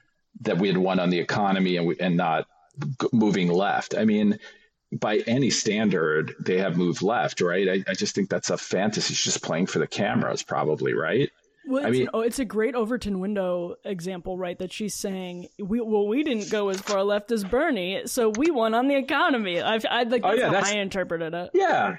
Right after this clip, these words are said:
Speaker 1: that's the game they play with, uh, take, for instance, the, um, was the big bill they wanted to pass recently? I forgot what it was called, through reconciliation, like,
Speaker 2: Oh,
Speaker 1: five trillion.
Speaker 2: yeah.
Speaker 1: So Bernie wants it, wants five trillion, and they, you know, and they really, they pull it back to a more reasonable two trillion, you know?
Speaker 2: <laughs>
Speaker 1: And,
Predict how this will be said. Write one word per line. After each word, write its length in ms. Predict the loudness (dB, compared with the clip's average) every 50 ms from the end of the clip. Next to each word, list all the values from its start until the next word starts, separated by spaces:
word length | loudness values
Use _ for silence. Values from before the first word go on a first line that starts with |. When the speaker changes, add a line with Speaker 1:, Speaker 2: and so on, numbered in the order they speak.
| -8 -4 -2
Speaker 1:
that's 180 | -2 0 0 0
the 80 | 2
game 200 | 2 4 4 4
they 160 | 4 4 2
play 260 | 0 0 2 2 4 4
with, 260 | 4 4 2 2 0 2
uh, 160 | 2 2 2 0 -2 -2
take, 180 | -4 -2 0
for 80 | 2 2
instance, 420 | 2 2 2 2 0 0 0 0 0
the, 220 | 2 4 4 4
um, 280 | 4 4 4 2 2 0 -4 _ _ _ _ _ -20 -6 -2
was 120 | 0 2 2
the 80 | 2
big 220 | 2 2 2 2 2
bill 180 | 2 2 4
they 120 | 4 4 4
wanted 200 | 4 2 0 -2
to 80 | -2 -4
pass 340 | -2 0 0 0 0 0
recently? 320 | 0 0 0 0 0 0 0
I 40 | 0
forgot 140 | 0 0
what 40 | 0
it 20 | 0
was 140 | 0 0
called, 400 | -2 -2 0 0 2 0 0 0
through 220 | 0 0 0 0 0
reconciliation, 880 | -2 -2 -2 -2 -2 0 0 2 2 2 2 2 2 0 0 0 0 0
like, 160 | -2 -2 -4
Speaker 2:
Oh, 20 | -4
Speaker 1:
five 240 | -2 -2 0 0 0
trillion. 380 | 0 0 0 0 0 -2 -4 -8
Speaker 2:
yeah. 240 | -10 -12 -14 -8
Speaker 1:
So 140 | -2 -2 0
Bernie 280 | 2 2 2 2 2 2
wants 280 | 2 2 0 0 0
it, 80 | -2 -4 -4 -12 _ _
wants 220 | -2 0 0 0 0
five 280 | 0 0 0 0 0
trillion, 480 | -2 0 2 2 4 4 4 4 4 4
and 120 | 4 4
they, 280 | 2 2 2 2 0 2
you 140 | 2 2 2
know, 120 | 2 2 2
and 80 | 2
they 120 | 2 2 2
really, 260 | 2 4 2 2 0 0
they 100 | -2 -2
pull 220 | -2 0 -2 0 0
it 100 | 0 0
back 280 | 0 0 0 0 0
to 80 | 0 2
a 20 |
more 160 | 2 2 2 2
reasonable 460 | 2 2 2 2 2 2 2 0 -2
two 280 | -2 -2 0 2 2
trillion, 600 | 2 0 0 0 2 2 2 2 2 2 2 2
you 120 | 2 4 4
know? 220 | 4 2 2 2 2
Speaker 2:
<laughs> 280 | 2 2 4 4 4 4 4 2
Speaker 1:
And, 380 | 2 2 2 2 2 2 0 -2